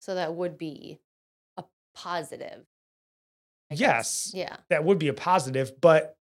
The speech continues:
Speaker 2: so, yeah, because it's supposed to be a pro-vax message, right? So, hey,
Speaker 1: Right.
Speaker 2: get the vaccine, you're good to go unless you have a comorbidity.
Speaker 1: Right.
Speaker 2: Um, but I just don't see that. Like, the only people that have ever been affected by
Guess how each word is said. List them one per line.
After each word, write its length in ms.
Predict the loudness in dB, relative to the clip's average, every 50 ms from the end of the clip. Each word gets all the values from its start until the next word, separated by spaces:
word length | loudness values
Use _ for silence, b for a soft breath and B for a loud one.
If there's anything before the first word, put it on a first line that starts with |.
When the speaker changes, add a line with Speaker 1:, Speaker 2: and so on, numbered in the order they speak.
| _ _ _ _ _ _ _ _ _ _ _ _ _ _ _ _ _ _ _ _ _ _ _ -8
Speaker 2:
so, 300 | 2 6 8 8 8 6
yeah, 260 | 4 2 2 2 2 0
because 240 | -2 0 0 0 0
it's 100 | -2 0
supposed 240 | 2 2 2 2 0
to 60 | -2
be 40 | -6
a 40 | -6
pro-vax 640 | -2 0 0 2 2 2 0 0 0 -4 -6 -4
message, 360 | -2 -2 -2 -2 -4 -8 -8
right? 220 | -4 -2 -2 -2 -2
So, 140 | -4 -4 -2
hey, 180 | 0 0 0 -2 -4 -6 -10 -12 -12
Speaker 1:
Right. 80 | -6
Speaker 2:
get 100 | -2 -2
the 60 | 0 2
vaccine, 680 | 2 2 2 0 -2 -2 0 0 0 -2 -4 -6 -8 -12 _ _ _
you're 180 | -2 -2 0
good 200 | 2 2 2 2
to 60 | 0 2
go 340 | 2 4 4 4 2 2
unless 260 | 0 -2 -4 -4 -2 -2
you 60 | -2
have 100 | -4 -4
a 40 | -4
comorbidity. 640 | -6 -6 -4 -2 -2 -4 -2 0 2 2 2 2 0
Speaker 1:
Right. 460 | -2 -2 -4 -4 -6 -8 -10 -12 -14 -18 _ _ _
Speaker 2:
Um, 440 | 0 2 2 2 2 0 -4 -8 -14 _ _ _ _ _ _ _ _ _ _ _
but 100 | 0 2
I 100 | 4 4
just 140 | 2 2 0
don't 160 | -2 -2 -2
see 180 | -4 -6 -6 -4
that. 220 | -4 -4 -4 0
Like, 300 | 0 0 0 -2 -4 -12 _ _ _ _ _ _ _ _ _
the 120 | -2 0 2
only 220 | 2 2 0 0
people 260 | -2 -4 -6 -6 -2 0
that 120 | 0 2
have 200 | 2 0 -2 -8 _ 0
ever 360 | 0 0 0 0 -4 -4 -6
been 220 | -4 -4 -4 -4 -4
affected 480 | -4 -2 -2 -2 -2 -4 -6 -8 -6
by 240 | -4 -4 -4 -6 -6